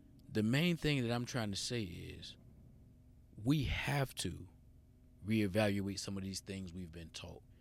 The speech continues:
At this point, we have to. Not because Ed said so, not because some, one of your homies or somebody in the street said so. Look at the world we live in. And look at what you've been told were answers.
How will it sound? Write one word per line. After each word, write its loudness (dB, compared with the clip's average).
At 0
this 2
point, -6
we -6
have -4
to. -8
Not 0
because 2
Ed 2
said -2
so, 0
not -2
because 0
some, -2
one -2
of -4
your -2
homies -4
or -2
somebody -2
in -2
the -2
street -2
said -2
so. -4
Look 2
at 2
the 2
world 0
we 0
live -4
in. -16
And 2
look 4
at 4
what 0
you've 0
been 0
told 0
were -2
answers. -8